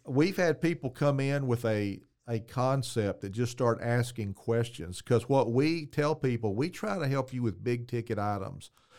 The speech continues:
Before you spend all this money on plans, maybe it's an approved project, but like you were talking about earlier,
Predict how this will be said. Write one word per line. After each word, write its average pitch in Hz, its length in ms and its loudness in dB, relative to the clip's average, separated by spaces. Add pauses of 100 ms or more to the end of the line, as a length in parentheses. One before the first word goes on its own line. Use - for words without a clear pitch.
(140)
Before 151 300 2
you 151 180 -2
spend 123 360 -2
all 107 240 2
this 151 200 -4
money 143 300 0
on 110 140 -2
plans, 135 520 -2
maybe 156 240 2
it's - 160 0
an 110 120 2
approved 139 720 2 (500)
project, 120 720 0 (1120)
but 120 160 4
like 131 220 2
you 143 80 2
were 131 40 2
talking 139 220 4
about 139 120 4
earlier, 147 280 0